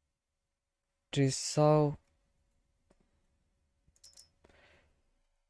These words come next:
ładowacze?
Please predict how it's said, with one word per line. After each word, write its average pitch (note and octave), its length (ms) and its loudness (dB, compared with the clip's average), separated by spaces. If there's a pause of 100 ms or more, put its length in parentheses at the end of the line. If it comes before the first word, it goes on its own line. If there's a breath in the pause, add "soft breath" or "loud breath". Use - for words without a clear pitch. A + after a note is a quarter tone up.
(920)
ładowacze? - 1300 -14